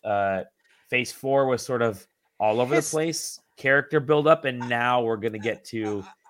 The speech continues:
Speaker 2: I th-,
Speaker 1: the real
Speaker 2: also
Speaker 1: meat, phase five.
Speaker 2: I also think with phase four is that it's n-, it's g-, it's not going to be, seem cohesive until it's all said and done.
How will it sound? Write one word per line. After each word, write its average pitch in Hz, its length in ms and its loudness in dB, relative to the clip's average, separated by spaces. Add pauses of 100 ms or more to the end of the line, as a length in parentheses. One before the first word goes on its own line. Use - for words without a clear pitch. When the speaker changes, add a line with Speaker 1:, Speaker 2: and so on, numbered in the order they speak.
Speaker 2:
I 240 240 2
th-, 214 120 -12
Speaker 1:
the 131 100 4
real 226 340 4
Speaker 2:
also 120 120 2
Speaker 1:
meat, 107 240 0 (120)
phase 95 280 -14
five. - 400 -18 (240)
Speaker 2:
I 233 220 0
also 240 380 2
think 165 600 -8 (120)
with 165 300 -6
phase 160 540 -6
four 139 680 -8
is 139 360 -10
that 139 400 -10 (420)
it's - 440 -8
n-, 180 200 -6 (440)
it's - 200 -8
g-, - 200 -4
it's 180 180 -6
not 170 320 -2
going 170 300 -6
to 160 200 -12
be, - 200 -14
seem 151 360 -12
cohesive 143 600 -12
until 131 300 -10
it's 131 120 -14
all 131 140 -10
said 127 240 -12
and 127 80 -14
done. 131 300 -10